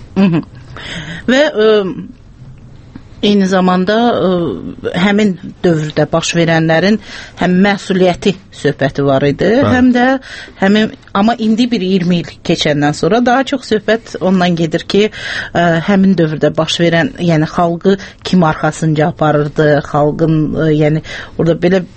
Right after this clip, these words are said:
Speaker 1: e, söhbət, misal üçün, e, bu günlərdə bizim studiyamızda Nemət Pənahlı var
Speaker 2: Hı.
Speaker 1: idi və Nemət Pənahlı deyirdi ki, e, iyirmi yanvar hadisəsində hamı məsələ, e, bu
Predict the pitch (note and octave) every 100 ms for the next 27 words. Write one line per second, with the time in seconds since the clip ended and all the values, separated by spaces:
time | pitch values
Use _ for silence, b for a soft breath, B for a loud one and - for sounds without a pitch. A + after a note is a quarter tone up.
0 | - F3 C#3 - F3+ F3 F3+ G3 G3+ G3
1 | G3+ F3 F3 F3+ E3+ E3 B B B B
2 | - - G#3+ G#3+ G#3 G3 F#3 F3 F3+ E3+
3 | D#3+ - E3+ D#3+ D#3 D#3 F3+ F3 D#3 D3+
4 | - D3+ D3 E3 D3 A2 C#3+ C#3+ E3 F3
5 | D#3+ E3 F3 - F#3+ E3+ F3 E3+ E3+ E3+
6 | E3 - G#3 G#3 B B B B E3+ E3+
7 | F#3 G3 F#3 F#3 F3 D#3+ F3 E3+ D#3 -
8 | - D#3+ - D#3+ F3+ F#3 F#3+ F3+ F3 D3
9 | E3+ D#3+ D3 - E3 D#3+ D#3 - D#3+